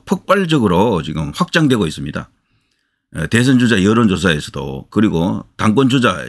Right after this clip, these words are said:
여론조사에서도 압도적으로 보수에서는 비교 대상이 없네요, 그냥. 어, 이, 삼, 사 위 한 세 명을 다 합쳐도 한동훈이 반도 안 되는 뭐 그런 형편입니다.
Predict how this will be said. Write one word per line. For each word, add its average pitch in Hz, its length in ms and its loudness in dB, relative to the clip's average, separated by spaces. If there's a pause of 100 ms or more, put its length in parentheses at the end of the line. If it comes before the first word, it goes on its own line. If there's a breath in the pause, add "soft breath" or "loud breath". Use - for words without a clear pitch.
여론조사에서도 98 920 0
압도적으로 139 840 0
보수에서는 101 680 0 (720 soft breath)
비교 180 320 2
대상이 151 340 0
없네요, 101 440 2
그냥. 67 320 -10 (140)
어, - 80 -18 (1300 loud breath)
이, 135 180 4
삼, 165 260 2
사 131 680 0 (240)
위 110 340 2 (120)
한 110 240 2
세 151 240 2
명을 156 440 4
다 120 100 0
합쳐도 143 460 2
한동훈이 131 400 2
반도 170 440 0
안 104 140 0
되는 82 320 0
뭐 76 80 -4
그런 160 280 0
형편입니다. 76 560 -4